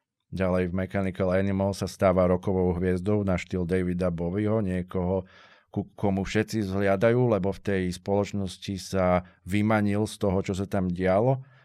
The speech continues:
a končí to jeho zničením alebo samozničením na, e, albume, e, Antichrist Superstar, kde vlastne sa z neho stane, že on sa stane vedúcou osobnosťou v tom Mechanical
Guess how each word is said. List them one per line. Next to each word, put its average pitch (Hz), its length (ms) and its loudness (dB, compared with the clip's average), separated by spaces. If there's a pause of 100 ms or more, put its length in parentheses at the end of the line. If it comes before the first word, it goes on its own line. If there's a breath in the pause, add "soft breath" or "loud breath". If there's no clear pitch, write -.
(120 loud breath)
a 95 120 -6
končí 101 400 -2
to 98 160 -4
jeho 92 260 0
zničením 92 680 -2
alebo 82 240 -2
samozničením 104 1120 -2
na, 92 520 -2
e, 98 160 -6 (1000 soft breath)
albume, 87 560 0
e, 85 60 -4 (880)
Antichrist 90 600 -4
Superstar, 107 680 -2
kde 87 220 -4
vlastne 80 680 -2
sa 85 160 -4
z 80 160 -4
neho 85 240 -2
stane, 82 760 -2 (840 soft breath)
že 95 260 -2
on 113 300 2 (800)
sa - 160 -4
stane 120 240 0
vedúcou 120 480 4
osobnosťou 117 580 0
v 139 100 -6
tom 120 120 2
Mechanical 117 560 0